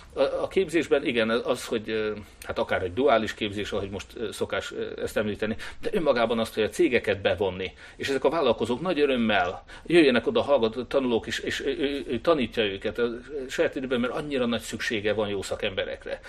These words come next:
akit ő maga képez ki, az nagyobb eséllyel ott is fog nála elhelyezkedni, ki tudja válogatni a legjobbakat.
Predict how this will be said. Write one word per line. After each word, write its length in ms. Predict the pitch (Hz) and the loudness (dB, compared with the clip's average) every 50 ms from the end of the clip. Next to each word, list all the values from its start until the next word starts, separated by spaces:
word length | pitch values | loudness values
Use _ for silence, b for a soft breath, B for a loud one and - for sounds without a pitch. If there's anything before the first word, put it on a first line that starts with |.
| B B B | B B B
akit 300 | B - - - - - | B -2 -2 -2 0 2
ő 120 | 185 139 | 2 2
maga 220 | 135 135 120 120 - | 4 4 2 2 2
képez 400 | - - 113 - - 95 - - | 2 0 -2 0 0 -2 -2 -2
ki, 140 | - 165 139 | 0 0 0
az 120 | 120 104 | 2 2
nagyobb 300 | 131 139 127 113 107 107 | 2 2 4 4 2 0
eséllyel 300 | 98 - - 101 98 107 | 0 0 0 0 0 0
ott 140 | 110 - - | 0 0 -2
is 100 | 104 - | -6 -6
fog 160 | - 113 95 | -6 -4 -4
nála 300 | 104 98 92 92 - - | -2 -2 -2 -2 -2 -2
elhelyezkedni, 640 | 165 139 113 123 131 120 - - - 131 117 113 113 | -2 -2 -2 0 -2 -2 -2 -2 0 -2 0 0 -2
ki 140 | 110 - 127 | -4 -4 -4
tudja 220 | - 127 110 110 | -4 0 2 2
válogatni 500 | 98 104 98 98 101 92 98 - - 113 | 4 4 4 2 2 -2 -4 -6 -8 -8
a 60 | - - | -6 -4
legjobbakat. 640 | 165 147 120 131 123 113 117 113 - - 117 - | -2 -2 -2 -2 -2 -2 -2 -2 0 0 -2 -2